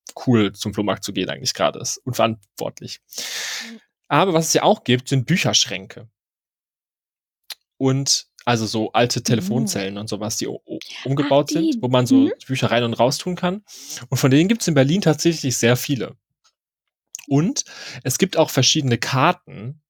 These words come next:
Speaker 1: wo die eingezeichnet sind. Es gibt einmal in der
Speaker 2: Oh, das ist
Speaker 1: Wikipedia
Speaker 2: schön.
Speaker 1: eine Liste mit allen öffentlichen Bücherschränken in Berlin.
Speaker 2: Mhm.
Speaker 1: Aber es gibt auch, ähm, von verschiedenen, verschiedene Seiten, openbookcase punkt de und, äh,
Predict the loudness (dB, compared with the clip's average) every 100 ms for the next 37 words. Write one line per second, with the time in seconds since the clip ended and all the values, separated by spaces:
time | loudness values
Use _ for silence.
0 | _ -6 -2 0 2 0 -4 -8 -12 -12
1 | -12 -6 -6 -4 -2 0 0 0 0 -4
2 | 0 2 4 4 4 2 2 0 2 2
3 | 2 2 0 0 -2 -2 -4 -4 -4 -4
4 | -4 -4 -6 -8 -16 -12 -10 -2 2 4
5 | 2 -2 -14 -12 -10 -10 -12 -4 2 2
6 | 2 2 4 4 2 0 2 2 0 0
7 | 0 0 0 2 2 0 -2 -4 -8 -8
8 | -4 -4 0 2 4 2 2 -2 -2 -4
9 | 2 2 2 0 0 0 2 4 6 4
10 | -2 -4 -6 -4 -6 -2 -2 0 0 -2
11 | -4 -8 -6 -6 -6 -4 -4